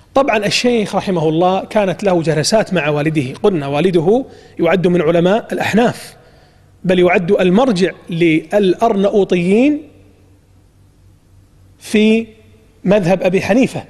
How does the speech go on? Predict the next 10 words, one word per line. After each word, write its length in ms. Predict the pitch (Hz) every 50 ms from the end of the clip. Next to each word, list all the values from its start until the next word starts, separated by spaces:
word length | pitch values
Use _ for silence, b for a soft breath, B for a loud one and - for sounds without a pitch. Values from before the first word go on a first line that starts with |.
| - - - - _ - - - -
لذلك 340 | 190 147 202 214 208 214 214
كانت 280 | - 208 190 175 -
له 140 | 226 190 175
جلسات 420 | 156 175 170 160 - 240 240 -
خاصة 320 | - - 262 247 - - 208
مع 160 | 185 170 170
والده، 400 | 175 170 180 220 247 175 165 113 - b b b b b b b b b
وقرأ 320 | - 180 - - 220 214 208
عليه 280 | 165 185 226 220 202 175
كثيرًا. 640 | - 208 165 - 240 277 302 302 254 214 165 131 120